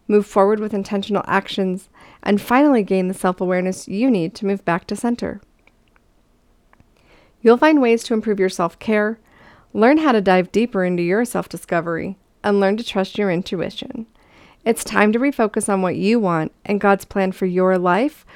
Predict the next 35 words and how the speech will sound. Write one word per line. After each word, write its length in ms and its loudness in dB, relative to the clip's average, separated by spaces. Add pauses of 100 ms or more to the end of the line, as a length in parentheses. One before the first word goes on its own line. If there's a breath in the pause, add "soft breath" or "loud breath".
(240 loud breath)
while 140 -2
finally 540 4
removing 440 0
comparison 680 -2
and 140 -2
imposter 500 -4
syndrome. 520 -4 (520 loud breath)
Just 240 -2
imagine 720 4
what 140 0
you 100 0
can 160 0
accomplish 600 -2
in 80 -2
your 80 -2
faith, 480 -2 (320)
life, 280 0 (140)
and 320 0
business 560 0 (460 loud breath)
when 120 4
you 120 6
stand 420 2
firm 540 2
in 100 0
who 260 -2
God 280 6
designed 420 0
you 240 -2 (200)
to 100 -6
be, 360 -4 (440 soft breath)
despite 540 2
the 100 2
opinions 500 -2
of 80 -4
others. 540 -4